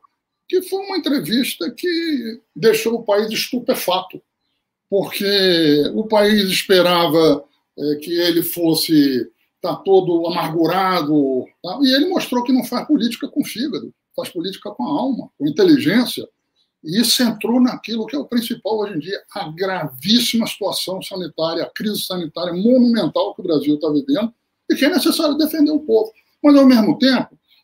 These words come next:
fez isso naquelas introduções, entende? Na nominata, falava do, do apoio que ele teve internacional, falava das pessoas que foram solidárias com ele, falava como o país começou a se mexer, como, como o mundo reagiu, et cetera.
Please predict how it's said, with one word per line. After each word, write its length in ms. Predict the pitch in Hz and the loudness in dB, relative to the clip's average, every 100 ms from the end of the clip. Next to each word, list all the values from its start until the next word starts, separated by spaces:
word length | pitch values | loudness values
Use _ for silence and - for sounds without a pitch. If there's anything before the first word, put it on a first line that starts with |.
| - | -2
fez 240 | 311 180 | 0 2
isso 380 | 202 254 - 202 | 2 2 0 -8
naquelas 420 | 196 - 220 185 | -10 -4 -2 -2
introduções, 840 | 180 190 151 120 - 180 202 147 | -4 0 0 0 -2 0 2 0
entende? 260 | 151 156 180 | -2 -6 -6
Na 100 | 180 | -4
nominata, 840 | 202 196 147 147 214 - - 135 - - - | -4 0 2 2 0 -2 -4 -10 -10 -20 -6
falava 420 | 226 196 214 190 | -2 0 0 0
do, 220 | 175 190 165 | 0 2 2
do 140 | 185 | 2
apoio 520 | 151 - 196 190 180 | 0 4 6 6 6
que 80 | - | 2
ele 140 | 170 | 0
teve 240 | 156 170 160 | 0 -2 -2
internacional, 920 | 156 143 151 139 147 127 180 151 139 - | -4 -4 -4 -6 -6 -6 -4 -4 -6 -6
falava 340 | 202 208 202 | -2 -2 -2
das 140 | 196 190 | -4 -4
pessoas 440 | 170 160 185 - | -6 -4 -4 -4
que 80 | - | -6
foram 220 | 175 156 | -4 -4
solidárias 600 | - 165 147 151 147 147 | -4 -4 -2 0 -2 -4
com 120 | - | -2
ele, 300 | 151 180 151 - _ - | 0 2 0 -6 _ -4
falava 300 | 196 208 190 | 0 0 0
como 240 | - 220 | 0 0
o 80 | 220 | 2
país 280 | 196 190 190 | 2 2 0
começou 440 | - 185 160 185 | -4 -6 -4 -2
a 40 | 185 | -2
se 160 | - | -2
mexer, 600 | 180 156 - - - - - | -6 -6 -2 4 4 4 -2
como, 240 | 220 - | -8 -6
como 180 | 240 220 | -2 -2
o 40 | |
mundo 300 | 185 202 196 | 0 -2 -2
reagiu, 560 | 151 180 160 135 208 202 | 2 2 4 2 2 2
et 100 | 196 | 2
cetera. 180 | 240 | -2